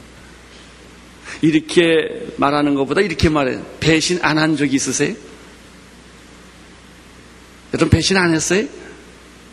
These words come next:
"나는 배신 안 했다." 정말 그렇습니까? 예? 여러분이 거절을 당했을 거예요. 그러나 더 중요한 것은 여러분이 거절했다는 것입니다.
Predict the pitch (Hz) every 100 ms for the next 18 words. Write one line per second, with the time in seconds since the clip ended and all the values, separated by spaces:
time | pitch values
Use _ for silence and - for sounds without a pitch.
0 | - 135 151 220 240 180 175 226 220 220
1 | - 220 170 - - - - - - -
2 | - - - - - - - - - -
3 | - 139 156 151 143 139 - 131 - 190
4 | 247 - - - - - - - - -
5 | - - - - - - - - - 139
6 | 226 - - - - - - - - -
7 | - - - 180 214 233 269 - 190 240
8 | 277 269 277 294 - 247 269 - - 254
9 | 254 214 151 110 156 151 160 202 208 -
10 | - 170 160 175 156 147 190 170 165 151
11 | 180 180 160 156 156 185 - - 107 95
12 | 120 - -